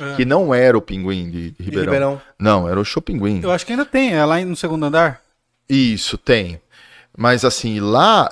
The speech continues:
Speaker 2: era Shopping Antártica.
Speaker 1: No
Speaker 2: É,
Speaker 1: Pinguim
Speaker 2: não no
Speaker 1: também.
Speaker 2: lugar que é hoje, né? Na, não existia a parte nova do shopping, né?
Speaker 3: Hum.
Speaker 2: Tinha aqueles dois cinemas antigos, lá era Shopping Antártica.
Speaker 1: Como tá
Speaker 2: Era o
Speaker 1: seu preço?
Speaker 2: melhor chopp que eu tomava na cidade, era aquele Shopping Antártica.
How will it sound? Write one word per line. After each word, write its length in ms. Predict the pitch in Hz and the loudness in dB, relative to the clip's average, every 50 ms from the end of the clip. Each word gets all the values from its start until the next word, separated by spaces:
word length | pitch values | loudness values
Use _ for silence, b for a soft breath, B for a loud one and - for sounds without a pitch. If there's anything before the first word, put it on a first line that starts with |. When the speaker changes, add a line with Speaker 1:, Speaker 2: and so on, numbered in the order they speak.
| - - | -4 -2
Speaker 2:
era 200 | 95 107 113 117 | -2 2 2 2
Shopping 340 | - - - 135 - - 185 | 2 2 2 2 2 2 -2
Antártica. 680 | 208 190 - - 143 143 123 - - _ - 85 85 - _ _ _ _ _ _ _ _ _ _ _ _ _ _ _ _ _ _ _ _ _ - | -2 0 2 4 4 4 2 -2 -12 _ -10 -10 -10 -10 _ _ _ _ _ _ _ _ _ _ _ _ _ _ _ _ _ _ _ _ _ -6
Speaker 1:
No 80 | 90 98 | -6 -6
Speaker 2:
É, 40 | |
Speaker 1:
Pinguim 120 | 90 95 120 | -4 0 2
Speaker 2:
não 160 | 127 147 208 254 | 4 6 6 6
no 60 | 262 262 | 6 4
Speaker 1:
também. 60 | 240 | 4
Speaker 2:
lugar 300 | 214 185 160 151 147 139 | 4 6 8 6 6 6
que 120 | - - | 4 4
é 60 | 131 117 | 4 4
hoje, 360 | 107 104 98 98 90 - 95 | 4 4 2 0 -2 -4 -4
né? 160 | 92 98 104 | -4 -2 -2
Na, 240 | 104 101 98 98 - _ - | -2 -2 -4 -4 -6 _ -12
não 140 | 113 110 120 | -10 -6 -6
existia 440 | 147 - - - - - - 147 147 | -6 -6 -6 -8 -8 -2 0 0 0
a 20 | |
parte 380 | - - 123 120 117 - - 123 | 2 2 0 0 0 -4 -6 -6
nova 360 | 113 104 104 107 104 - 101 | 0 2 2 2 2 2 0
do 120 | 95 98 | -6 -6
shopping, 420 | 92 - - - 87 82 - - - | -6 -6 -6 -6 -6 -6 -8 -12 -16
né? 180 | 85 87 101 110 - | -14 -12 -14 -14 -14
Speaker 3:
Hum. 220 | 135 127 123 120 117 _ _ _ | -14 -14 -14 -14 -16 _ _ _
Speaker 2:
Tinha 140 | - 101 | -8 -8
aqueles 240 | 98 - 110 107 95 | -6 -4 -4 -4 -2
dois 180 | 85 101 101 95 | -2 -2 -2 -2
cinemas 380 | - 98 95 92 92 95 92 | -4 -6 -6 -6 -6 -6 -6
antigos, 420 | 110 113 113 - 110 120 127 110 98 | -6 -8 -6 -6 -6 -6 -6 -6 -6
lá 380 | 98 98 113 131 175 185 - - | -4 -2 0 0 0 -2 -2 -2
era 240 | - 110 110 110 113 | -2 0 0 0 -2
Shopping 360 | - - - 131 - - 180 | -2 -4 -4 -4 -4 -4 -8
Antártica. 460 | 208 - - 156 139 - - - - _ _ | -6 -6 -6 -6 -6 -6 -8 -20 -20 _ _
Speaker 1:
Como 200 | - 208 202 170 | -18 -18 -14 -4
tá 80 | 180 165 | 4 6
Speaker 2:
Era 180 | 175 196 196 | 8 8 10
o 60 | 202 | 8
Speaker 1:
seu 80 | 208 202 | 6 8
preço? 160 | 208 208 202 | 8 8 8
Speaker 2:
melhor 340 | 175 151 147 147 165 180 180 | 10 10 10 10 10 10 8
chopp 400 | - - - 151 160 165 - 165 | 4 0 2 2 2 2 0 -2
que 60 | - | -2
eu 60 | 165 156 | -2 0
tomava 400 | - 156 156 139 123 143 147 147 | 0 -2 0 2 2 2 2 0
na 60 | 151 | -4
cidade, 400 | - - 151 127 123 127 135 147 | -4 -6 -2 0 2 2 2 2
era 100 | 147 156 | -2 -2
aquele 220 | 151 - 156 156 | -2 -6 -8 -8
Shopping 300 | - - - 151 - 147 | -8 -6 -6 -6 -6 -6
Antártica. 540 | 160 160 147 120 117 - - - - - - | -10 -8 -8 -8 -8 -8 -12 -16 -18 -18 -18